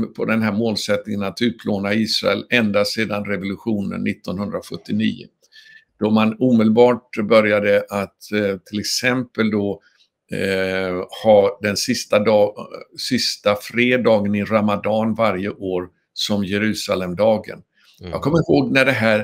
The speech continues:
Speaker 1: när jag stötte på det första gången, eh, där folk delade ut flygblad om det här på, i Göteborg på gatorna.
Speaker 2: Mm.
Speaker 1: Jag fattade liksom ingenting. Va? I-, Iran, Jerusalem, vad är det ni pratar om? Vad är det här?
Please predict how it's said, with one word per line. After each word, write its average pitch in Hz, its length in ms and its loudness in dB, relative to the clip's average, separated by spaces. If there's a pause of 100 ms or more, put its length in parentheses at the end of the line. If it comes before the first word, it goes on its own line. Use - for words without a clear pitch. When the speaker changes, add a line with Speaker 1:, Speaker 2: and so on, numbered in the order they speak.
(380)
Speaker 1:
när 143 60 0
jag 127 100 2
stötte - 320 -2
på 123 240 2
det 123 100 4
första - 400 -2
gången, 120 460 0 (420)
eh, 120 200 4
där 117 160 6
folk 113 340 0
delade 110 320 2
ut 104 180 -4
flygblad 98 640 -2
om 107 120 -2
det 135 80 0
här 101 160 0
på, 117 180 -6
i - 120 -4
Göteborg 120 720 -2
på 110 180 -8
gatorna. - 600 -2 (420)
Speaker 2:
Mm. 98 180 -12
Speaker 1:
Jag 117 160 2 (220)
fattade 131 300 -4
liksom 123 300 -4
ingenting. 110 500 -2
Va? 107 120 -4 (520)
I-, 120 300 -4
Iran, 107 580 0
Jerusalem, 104 760 -4
vad 110 80 2
är 139 40 0
det 139 60 -4
ni 120 80 -2
pratar 110 600 -4
om? 127 60 -4
Vad 117 100 2
är - 80 -2 (320)
det 107 80 -2
här? 117 160 4